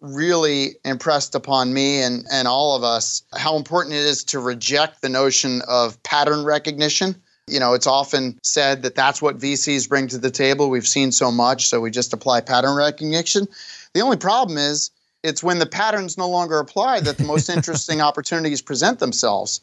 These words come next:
Speaker 2: That's right.
Speaker 1: And every problem has kind of a unique angle to it. And so you don't wanna just, you know, solve the same problem, you know, a different problem the same way you prob-,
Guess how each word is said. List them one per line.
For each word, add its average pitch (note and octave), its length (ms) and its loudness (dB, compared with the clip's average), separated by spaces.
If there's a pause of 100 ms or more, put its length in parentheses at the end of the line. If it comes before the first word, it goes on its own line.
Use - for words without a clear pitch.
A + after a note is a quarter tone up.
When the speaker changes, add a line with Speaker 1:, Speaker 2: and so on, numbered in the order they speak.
Speaker 2:
That's - 180 -12
right. A2 200 -4
Speaker 1:
And C#3+ 120 2
every F3+ 300 4
problem C3 460 2
has C3 320 0
kind C#3 240 -2
of A#2 80 -4
a B2 60 -4
unique B2+ 380 -2
angle C3 300 0
to A#2+ 240 2
it. A#2 100 0
And A#2+ 120 -4
so - 140 2
you B2+ 140 2
don't D3 160 2
wanna C3+ 220 2
just, A#2+ 380 -2 (160)
you B2+ 80 2
know, A2+ 400 0
solve C#3 420 0
the B2 100 -4
same C3 360 0
problem, B2 720 0 (140)
you C3+ 80 -2
know, A#2+ 120 2
a B2+ 80 4
different F3 340 -2
problem C3 380 0
the A#2+ 80 -4
same C3 300 -2
way B2 180 2
you A#2 80 -4
prob-, A#2+ 460 0